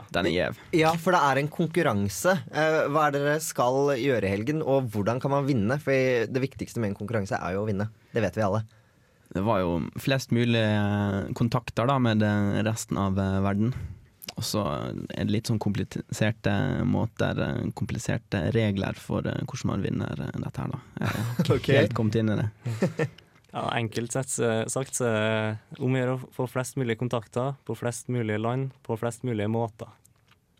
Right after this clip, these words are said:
Speaker 2: Ok, og hvilke måter er det man kan få kontakt på?
Speaker 3: Det kan være morse, eller det kan være vanlig tale, eh, A M-modulasjon, eller det kan være F M-modulasjon. Det kan være digitale modes, du sitter på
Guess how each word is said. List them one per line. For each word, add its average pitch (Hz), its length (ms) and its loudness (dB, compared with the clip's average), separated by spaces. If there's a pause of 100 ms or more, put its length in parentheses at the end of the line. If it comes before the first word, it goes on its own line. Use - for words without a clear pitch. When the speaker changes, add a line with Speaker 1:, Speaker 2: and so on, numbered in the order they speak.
(160)
Speaker 2:
Ok, 139 220 -2 (140)
og 147 160 4 (180)
hvilke 151 320 2
måter 123 320 2
er 117 140 4
det - 20 0
man 110 120 -2
kan 113 200 -2
få 110 240 0
kontakt 110 340 -2
på? 156 120 0 (200)
Speaker 3:
Det 123 140 -6
kan 120 160 -2
være 117 240 0
morse, 131 560 -2 (400)
eller 110 320 -2
det 113 140 -4
kan 113 160 -4
være 110 260 -2
vanlig 107 320 -2
tale, 120 560 -2 (480)
eh, 113 320 -6 (300)
A 117 260 0
M-modulasjon, 110 880 -2 (380)
eller 113 140 -2
det 113 100 -4
kan 117 100 -4
være 107 400 -4
F - 240 -10
M-modulasjon. 107 1120 -6 (840)
Det 117 120 -6
kan 117 160 -4
være 113 160 0
digitale 113 580 -2
modes, 151 540 -4
du 117 100 -4
sitter 113 220 -8
på 113 80 -4